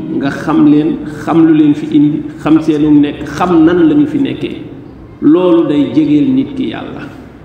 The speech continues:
Yooyu ay tegtal la, yooyu boo ko toppee du la xamal lu dul sa Borom. Loolu mooy i-, i-, "يتلو عليهم آياته ويزكيهم"،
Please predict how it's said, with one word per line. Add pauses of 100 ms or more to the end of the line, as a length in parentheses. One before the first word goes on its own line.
Yooyu
ay
tegtal
la,
yooyu
boo
ko
toppee (380)
du
la
xamal
lu
dul
sa
Borom. (1120)
Loolu
mooy (600)
i-,
i-, (440)
"يتلو
عليهم
آياته (260)
ويزكيهم"،